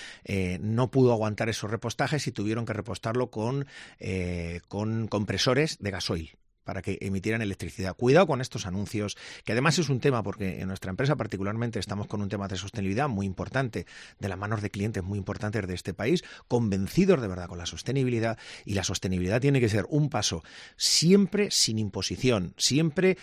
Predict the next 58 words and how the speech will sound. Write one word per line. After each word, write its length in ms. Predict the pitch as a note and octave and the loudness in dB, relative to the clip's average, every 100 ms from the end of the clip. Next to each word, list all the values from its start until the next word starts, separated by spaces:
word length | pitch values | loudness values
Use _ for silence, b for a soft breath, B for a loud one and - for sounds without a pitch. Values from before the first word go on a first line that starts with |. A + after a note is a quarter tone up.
| B | B
con 160 | - G#2 | -8 -4
ayudas 360 | G2+ C#3+ D#3 D#3+ | 0 2 2 2
y 20 | |
con 160 | A2 | -2
subvención 460 | - F#2 F#2 C#3 D#3+ | -6 -4 -2 2 2
y 40 | |
por 200 | - C3 | 2 -2
convencimiento 800 | - G2+ G2 G#2+ A2+ A2 - E2+ - | -2 -4 -2 -2 -2 -2 -4 -8 -6
del 500 | G2 F2+ F#2+ F#2 F2 | -4 -2 0 0 -2
gasoil, 520 | E2 - C#3+ A3 A#3 | 0 2 4 4 0
de 100 | F2+ | -4
las 140 | - | -4
emisiones 400 | - - A#2+ F#2 | -4 -4 -2 -2
de 100 | F#2+ | -4
C 140 | - A2 | -2 -2
O 80 | |
dos 180 | G2+ G#2 | -2 -4
y 40 | G#2+ | -4
de 100 | C#3 | -2
partículas, 640 | C3 B2+ C3+ C#3+ C#3+ C#3 B B B - | -2 -2 -2 2 2 0 B B B -2
a 200 | A2 D3 | 4 6
los 140 | C#3+ G2+ | 4 0
motores 360 | G#2+ A2 C3 | -2 -2 -2
que 120 | - | 0
emitan 380 | F#2+ G#2+ A2 A#2+ | 0 0 0 0
menos 260 | C#3+ G3+ F#3+ | 2 2 2
o 80 | B2 | 0
que 120 | G#2+ | -2
no 80 | A2 | 0
emitan 420 | A2 G#2+ G2 G2 | 0 0 -2 -2
nada. 280 | G2+ F#2 D#2 B B B | -2 -2 -4 B B B
Pero 140 | G2+ G2+ | -2 -2
cuando 180 | G#2 | -2
se 80 | G2 | 2
habla 140 | D3+ F#3+ | 4 6
del 80 | |
motor 240 | C#3+ A2 C3+ | 4 0 0
eléctrico, 340 | D3 - D#3+ | 0 0 2
yo 80 | C3+ | 2
solo 200 | C#3 C3 | 2 0
recuerdo 380 | C3 C#3 C#3 E3+ B B - | 2 2 4 0 B B -6
que 80 | |
el 40 | G2 | -4
motor 220 | F#2 A#2+ | 0 0
eléctrico 360 | C3 C3+ C#3+ A#2+ | 0 0 2 2
donde 200 | G#2 F#2+ | 0 -2
no 80 | |
contamina 560 | B2+ D3+ C#3+ B2 C3+ D3 _ - | 0 0 0 -2 -4 -8 _ -4
es 220 | A#2+ - B B - | -4 -4 B B -4
en 100 | G#2+ | -2
el 80 | F#2+ | 2
sitio 300 | - A#2 D3+ E3+ | 2 4 4 2
donde 180 | A#2+ G2+ | 0 -2
se 60 | G2 | -2
está 160 | A2+ | 0
usando 400 | A#2 A#2 E3+ G2 | 0 2 0 0
el 80 | F#2+ | -2
motor, 320 | F2+ D#3+ - | 0 0 -2